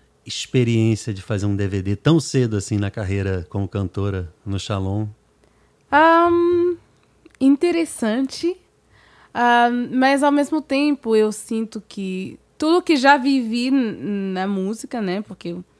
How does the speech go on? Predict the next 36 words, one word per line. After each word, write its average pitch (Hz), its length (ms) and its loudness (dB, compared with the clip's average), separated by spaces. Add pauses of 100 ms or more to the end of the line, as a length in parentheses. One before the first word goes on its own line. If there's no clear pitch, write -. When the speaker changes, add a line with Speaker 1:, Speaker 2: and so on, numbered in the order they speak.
(640)
Speaker 2:
cheguei 214 720 2
na, 196 500 0
no 196 100 0
missionário 202 400 -2
já 208 120 -2
com 254 120 -6
uma 233 140 2
bagagem 220 720 0 (160)
bastante 196 520 -8
Speaker 1:
Você - 100 -6
já 92 140 -2
cantava 95 460 -4
há 107 60 -2
muito 98 160 -4
Speaker 2:
já 190 140 -2
Speaker 1:
tempo, 92 120 -4
né? 277 80 -2
Speaker 2:
cantava, 196 640 0 (580)
já 220 180 0
canta-, 214 340 -2
já 185 80 -8
cantei 202 260 -4
em 214 80 0
bandas, 208 560 0
cantei 185 640 -6
sozinha. 190 960 -4
Aí, 285 460 2 (1160)
pra 262 180 6
mim, 277 320 4
Speaker 1:
Foi 117 100 6
Speaker 2:
não - 40 6
Speaker 1:
melhor, 107 320 6
né? 98 100 0
Já 92 100 -2
tava 95 180 -2
segura. 87 460 -6